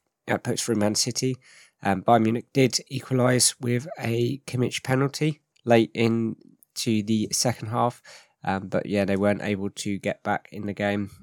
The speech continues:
um, and this knocks out all of the German teams in this. So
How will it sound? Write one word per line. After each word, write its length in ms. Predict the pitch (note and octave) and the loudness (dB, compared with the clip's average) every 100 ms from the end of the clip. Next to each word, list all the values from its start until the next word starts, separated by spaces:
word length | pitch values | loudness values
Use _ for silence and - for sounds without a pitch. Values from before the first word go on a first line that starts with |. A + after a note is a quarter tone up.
| _ | _
um, 280 | G#2+ G#2+ F#2+ | -8 -6 -4
and 140 | E2+ G#2 | -4 -6
this 160 | - | -4
knocks 300 | A2 G2 - - | -4 -6 -10 -6
out 280 | G2+ G2+ - - - - - _ - _ _ _ _ - | -2 -2 -4 -18 -20 -20 -20 _ -20 _ _ _ _ 0
all 180 | C3 C3 | 4 6
of 80 | A#2+ | 6
the 140 | A#2+ | 4
German 320 | A#2 C3+ C3 C3 | 6 6 8 4
teams 400 | D3+ D3 C#3+ - | 4 6 4 0
in 480 | B2+ C#3 C3+ C3 | 4 4 6 2
this. 400 | - D3 - - - | 4 2 4 0 -2
So 420 | - - B2 A#2+ | -6 2 4 4